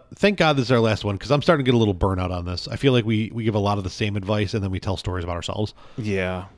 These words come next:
Speaker 1: It's still a good episode. I st-, I've, I'm enjoying it, but I'm burned out on the keeping track of the question.
Speaker 2: Sure.
Speaker 1: Uh, so, "Dear Common Debauchery," this is kind of a juicy one to finish up on.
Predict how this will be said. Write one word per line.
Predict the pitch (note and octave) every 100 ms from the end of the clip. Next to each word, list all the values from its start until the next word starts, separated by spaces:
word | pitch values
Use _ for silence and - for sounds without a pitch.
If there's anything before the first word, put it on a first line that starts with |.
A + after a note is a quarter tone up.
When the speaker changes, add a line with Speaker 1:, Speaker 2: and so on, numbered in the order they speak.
| _ _ _ _
Speaker 1:
It's | - -
still | - A3+
a |
good | A#2+
episode. | F2+ - F2+ F2+
I |
st-, | G#2 D3
I've, | C3+ B2+ -
I'm | D3
enjoying | A2+ F2+ E2+
it, | E2+ - _
but | - G#2+
I'm | - A2 F#2+
burned | A#2+ A#2
out | A2+ G#2
on | G2+
the | G2 F#2+ F2+ - _
keeping | - A2 G2+
track | - G2
of | F#2+
the | F2
question. | - - - - - - _
Speaker 2:
Sure. | - G#2 F#2 E2+ _ _ _ -
Speaker 1:
Uh, | A2+ A2 -
so, | - A2+ - - _ _ _ -
"Dear | B2+ A#3+ C#4
Common | - F3 D3+
Debauchery," | G#2 F#2 - D#2+ - _ _ _ _ _ -
this | G#2
is |
kind | - F2
of |
a | E2
juicy | F#2 F2
one | F2+
to | E2+
finish | F#2 F2 F2+
up | -
on. | F2+